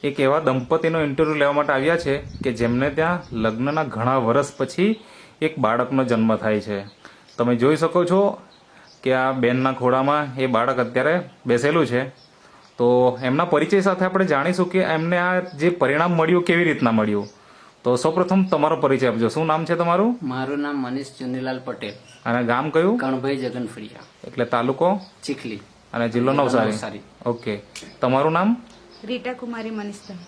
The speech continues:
Speaker 1: ઓકે. મને એ જણાવો મનીષભાઈ
Speaker 2: હા, સર.
Speaker 1: કે આ જે બાળકનો જન્મ થયો, કેટલા મહિના થયા?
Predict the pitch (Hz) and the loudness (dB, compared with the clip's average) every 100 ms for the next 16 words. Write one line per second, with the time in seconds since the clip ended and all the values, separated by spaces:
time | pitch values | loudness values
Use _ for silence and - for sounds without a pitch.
0 | - - - - - 120 - 101 95 - | -20 -20 -20 -10 -6 -4 -4 -6 -6 -20
1 | - - - - 117 131 165 151 135 120 | -20 -20 -20 -10 -2 0 2 2 2 2
2 | 117 110 104 107 123 156 - 123 110 113 | 2 0 0 0 -2 -2 -10 -12 -12 -14
3 | - - - 123 131 139 143 147 - - | -18 -20 -2 2 4 4 4 2 -2 -18
4 | - - - - - 131 147 143 123 139 | -20 -20 -20 -12 -4 -2 0 2 2 0
5 | 151 135 131 143 143 143 143 165 135 117 | 0 0 0 0 0 0 0 0 2 2
6 | 107 107 104 | 0 0 -2